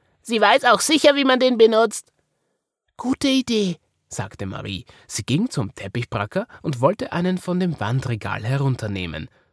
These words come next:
aber sie erreichte ihn nicht. Der freundliche Mann half ihr, indem er einen der Bracker herunternahm und ihn an Marie übergab.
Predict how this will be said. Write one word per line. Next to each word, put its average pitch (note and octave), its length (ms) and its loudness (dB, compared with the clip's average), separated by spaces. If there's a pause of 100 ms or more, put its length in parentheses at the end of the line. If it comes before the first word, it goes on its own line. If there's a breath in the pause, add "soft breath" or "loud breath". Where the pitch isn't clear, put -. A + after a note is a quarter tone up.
(160)
aber A2 220 -2
sie - 160 -10
erreichte G2 480 -6
ihn - 180 -12
nicht. - 320 -16 (1000)
Der G2 100 -4
freundliche D#3 540 -2
Mann C#3 400 -2
half F#2+ 260 -6
ihr, D#3+ 240 -2 (160 loud breath)
indem D3+ 340 0
er D#3 200 -6
einen B2 300 -2
der C3 120 0
Bracker - 420 -6
herunternahm B2+ 840 0 (180 loud breath)
und G3+ 200 -4
ihn A3+ 140 -2
an A3 160 0
Marie C3+ 340 0
übergab. C#3+ 600 -8